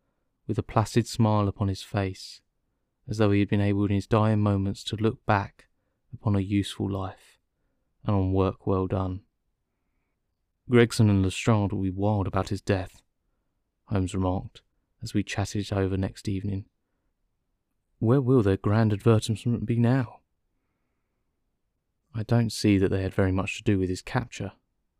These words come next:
I answered. "What you do in this world is a matter of no consequence,"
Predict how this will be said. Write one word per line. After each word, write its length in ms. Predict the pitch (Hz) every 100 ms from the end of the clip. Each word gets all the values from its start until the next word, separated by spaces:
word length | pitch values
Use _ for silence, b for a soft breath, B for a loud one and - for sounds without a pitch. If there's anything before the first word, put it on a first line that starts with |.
| -
I 100 | 95
answered. 440 | 90 95 101 95 _ _ _ _ _ _ _ _ _ _ _ _ _
"What 160 | 131 135
you 80 | - _
do 240 | 143 123
in 100 | 113
this 200 | 101 -
world 380 | 98 90 92 - _ _ -
is 120 | 110
a 60 |
matter 420 | 107 107 - 104 98
of 360 | 98 - - _
no 180 | - 101
consequence," 800 | - 107 110 - - 117 -